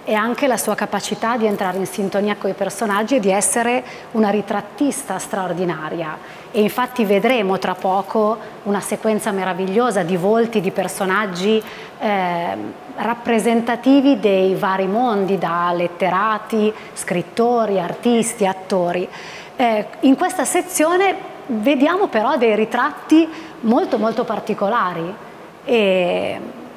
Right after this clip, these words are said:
chiederei a Marco quindi di spiegarci di che cosa si tratta, da dove nasce questa,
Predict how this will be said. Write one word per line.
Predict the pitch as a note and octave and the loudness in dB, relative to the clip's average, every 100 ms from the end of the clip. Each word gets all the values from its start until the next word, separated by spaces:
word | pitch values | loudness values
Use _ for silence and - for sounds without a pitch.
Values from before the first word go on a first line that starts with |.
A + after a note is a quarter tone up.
| - - - - - | -18 -18 -18 -18 -6
chiederei | - A#3 B3+ C#4+ | 0 2 4 2
a | C4 | 2
Marco | B3+ D4 F4 C#4+ | 2 2 2 0
quindi | - D4+ D4+ A3+ | 2 4 4 4
di | G#3+ G#3 | 2 2
spiegarci | F#3 - B3 C4+ E4+ G3 - | 0 0 0 0 -2 -4 -2
di | G3 G3+ | 0 0
che | G3+ | -2
cosa | G3+ G3+ | 0 0
si | - G3+ | 0 -2
tratta, | G3 F3 F#3+ | -2 -2 -2
da | F#3+ | 0
dove | G3 B3 A#3 | 0 0 2
nasce | C#4 G3 - G3+ | 2 0 -2 -4
questa, | F#3 F#3+ F#3+ - F3+ E3+ | -2 -2 -2 -2 0 0